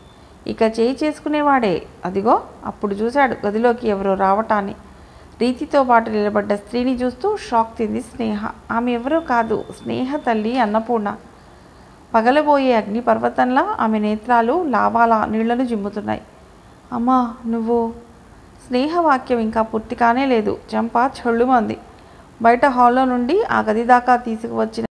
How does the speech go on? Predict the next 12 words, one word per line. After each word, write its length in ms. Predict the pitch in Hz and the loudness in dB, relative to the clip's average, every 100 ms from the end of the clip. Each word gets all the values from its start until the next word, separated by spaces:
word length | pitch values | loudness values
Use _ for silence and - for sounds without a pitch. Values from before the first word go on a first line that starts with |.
| _ - - - | _ -20 -12 -4
రీతితో 460 | 240 240 262 262 | -2 -4 -2 0
పాటు 500 | 247 220 220 311 453 - | 2 2 2 0 -2 -4
అమరేంద్ర, 640 | 302 214 226 220 214 220 214 | -4 -2 0 0 2 2 0
కామేశ్వరి 720 | 208 208 220 214 214 208 220 - | -4 -2 -2 -2 -4 -2 -4 -6
అంతా 220 | 202 220 | -4 2
అవాక్కయ్యారు 760 | 320 240 247 - 254 226 208 202 - | 2 2 0 -2 -4 0 -2 -2 -6
ఆ 100 | 202 | -6
దృశ్యాన్ని 540 | 202 208 - 262 247 | -6 -8 -2 0 0
చూసి. 320 | 208 196 - - - - - - - | -2 -4 -6 -12 -14 -20 -20 -20 -10
"ఎంత 240 | 202 208 233 | -8 -4 -2
తెగించావే 680 | 220 214 254 269 277 254 247 | -2 -2 -2 0 2 2 0
నువ్వు?" 360 | 240 240 381 | -2 0 -2